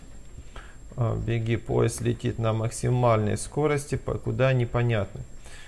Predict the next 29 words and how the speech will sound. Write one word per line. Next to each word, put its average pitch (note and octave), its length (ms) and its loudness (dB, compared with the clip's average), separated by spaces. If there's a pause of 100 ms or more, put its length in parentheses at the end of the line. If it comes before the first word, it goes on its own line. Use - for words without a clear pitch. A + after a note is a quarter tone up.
(220)
Куда C3+ 300 2
и C#3 40 4
зачем C3 460 2
непонятно. A2+ 1000 0 (1400)
Щас B2 200 -2
будем B2 260 2
выяснять. B2 580 2 (520)
Э, B2+ 220 6
выяснять, C3 500 4
смотреть C3+ 480 0
и C3 40 8
думать, A#2 720 4
что C3 220 -2
происходит C3 720 2
в A#2 180 -2
этом A#2+ 240 0
мире. G#2 260 2
Так, A2 300 2 (220)
я D#3 160 4
так D#3+ 220 -2
понимаю, D#3 360 0
сюда, C#3 560 2
если A#2 240 -2
я A2 60 2
не A2 80 0
ошибаюсь, A2 480 0
правильно? C3+ 500 -2 (720)
И, C3+ 720 4
э, A#2+ 340 4